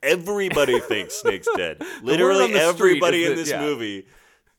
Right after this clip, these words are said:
Speaker 1: the first thing they say about him is that they thought he was dead.
Speaker 2: Yeah.
Speaker 1: That's one of my favorite running jokes,
Speaker 2: I
Speaker 1: for
Speaker 2: do like
Speaker 1: sure.
Speaker 2: that,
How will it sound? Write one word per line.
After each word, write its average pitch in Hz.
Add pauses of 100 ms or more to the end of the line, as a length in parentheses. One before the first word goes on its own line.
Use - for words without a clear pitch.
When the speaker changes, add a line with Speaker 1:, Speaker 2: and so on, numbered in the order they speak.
(220)
Speaker 1:
the 127
first 170
thing 165
they 147
say 139
about 104
him 90
is 85
that 92
they 98
thought 98
he 95
was 82
dead. 80 (300)
Speaker 2:
Yeah. 104
Speaker 1:
That's - (300)
one 117
of 120
my 104
favorite 98
running 82
jokes, 76 (240)
Speaker 2:
I 131
Speaker 1:
for 110
Speaker 2:
do 202
like 185
Speaker 1:
sure. 76 (380)
Speaker 2:
that, 117